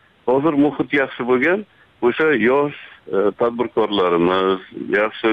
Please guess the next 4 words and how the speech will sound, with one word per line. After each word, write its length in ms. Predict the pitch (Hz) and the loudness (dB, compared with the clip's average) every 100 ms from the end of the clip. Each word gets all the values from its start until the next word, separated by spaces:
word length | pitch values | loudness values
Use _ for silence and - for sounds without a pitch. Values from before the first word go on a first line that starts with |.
| 98 | 0
biznes 380 | 95 104 107 - - - - - | -2 0 -2 -4 -10 -12 -10 -4
ahlidan, 760 | 98 95 101 92 92 92 95 - - - - | -4 0 0 2 0 0 -2 -6 -14 -20 -4
e, 140 | 95 | 0
olimlarimizdan, 1200 | 90 87 117 113 107 104 98 98 87 92 95 95 | 2 0 0 2 2 2 2 0 0 0 0 0